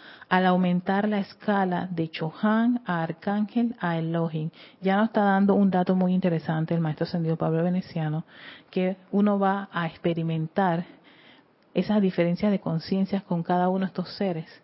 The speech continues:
El Elohim es, los Elohim son <laughs> inmensamente poderosos, son los creadores de,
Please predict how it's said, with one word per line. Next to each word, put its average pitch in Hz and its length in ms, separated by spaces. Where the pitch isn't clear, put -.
El 170 80
Elohim 190 540
es, 202 260
los 160 240
Elohim 170 380
son 196 280
<laughs> - 0
inmensamente 185 680
poderosos, 175 300
son 170 120
los 185 80
creadores 175 460
de, 170 160